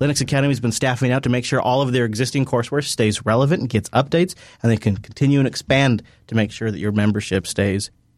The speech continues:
extra, extra valuable. Linux academy dot com slash unplugged. They got I O S and Android apps as well, so you can do it on the go. Check 'em out. Linux academy dot com slash unplugged. And a big thank you to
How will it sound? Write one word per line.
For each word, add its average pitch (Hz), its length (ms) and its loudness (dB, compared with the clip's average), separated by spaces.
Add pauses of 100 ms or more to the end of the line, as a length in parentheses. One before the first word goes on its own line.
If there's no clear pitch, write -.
extra, 160 300 0
extra 104 260 0
valuable. 92 460 -2 (260)
Linux 139 240 2
academy 123 380 2
dot 110 240 0
com 190 400 -2
slash 170 340 -2
unplugged. 185 380 0
They 104 40 -2
got 104 140 0
I 131 180 2
O 135 80 2
S 151 180 -2
and 156 400 0
Android 151 500 0
apps 151 300 -6
as 123 100 -4
well, 160 220 -2
so - 100 -12
you 110 60 -6
can 107 140 -4
do 143 160 0
it 147 60 2
on 180 140 2
the 202 60 2
go. 262 320 0 (1040)
Check 104 180 -12
'em 113 60 -4
out. - 100 -12 (600)
Linux 117 180 0
academy 110 300 2
dot 110 160 0
com 117 220 0
slash 120 300 0
unplugged. 120 460 0
And 107 80 0
a 107 40 0
big 143 280 -2
thank 151 300 0
you 101 80 -8
to - 80 -14